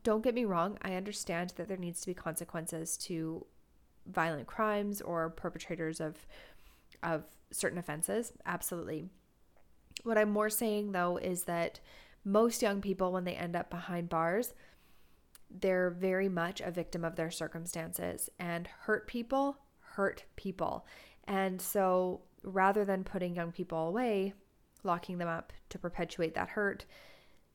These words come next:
it would just be in everyone's best interest to start to find some rehabilitation programs and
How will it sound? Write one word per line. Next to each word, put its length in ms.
it 60
would 140
just 160
be 100
in 80
everyone's 460
best 280
interest 460
to 80
start 340
to 120
find 360
some 160
rehabilitation 840
programs 540
and 120